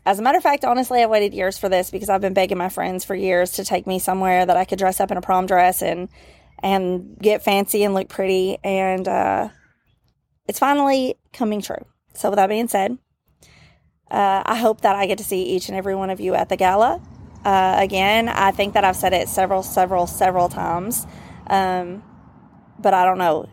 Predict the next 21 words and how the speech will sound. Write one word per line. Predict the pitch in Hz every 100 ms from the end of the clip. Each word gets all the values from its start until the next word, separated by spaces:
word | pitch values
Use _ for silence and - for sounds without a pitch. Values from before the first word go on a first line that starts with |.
| -
In | 190
case | 208 196
you | 190
needed | 180 180 180 180
to |
hear | 180 180 160
it, | 160 - _ _ _
listen | 185 180 196
to | 190
me | 180
now. | 175 - - _ - - - _ -
If | 190
you | 208
don't | 226
have | 220 208
a |
fancy | 196 202 208 208
dress, | 196 196 233 - - _
you're | 190
still | - 208
welcome. | 190 196 - -